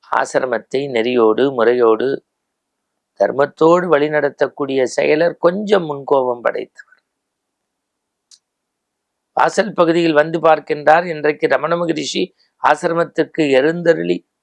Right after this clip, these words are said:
அடியார்களோடு திருவமுது சாப்பிடப் போகின்றார் என்கின்ற செய்தி கேள்விப்பட்டு, வகை வகையாக உணவும்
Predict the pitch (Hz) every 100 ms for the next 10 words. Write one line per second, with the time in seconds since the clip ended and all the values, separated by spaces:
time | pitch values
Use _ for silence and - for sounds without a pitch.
0 | _ _ _ _ _ _ - - 135 156
1 | 175 175 180 185 185 - 160 180 175 170
2 | 165 139 151 185 175 175 170 160 165 165
3 | 170 175 170 165 160 139 127 - - 196
4 | 151 _ _ _ _ 151 170 175 160 156
5 | 147 185 196 - _ _ _ - 113 123
6 | 135 143 147 151 160 160 160 139 147 156
7 | 180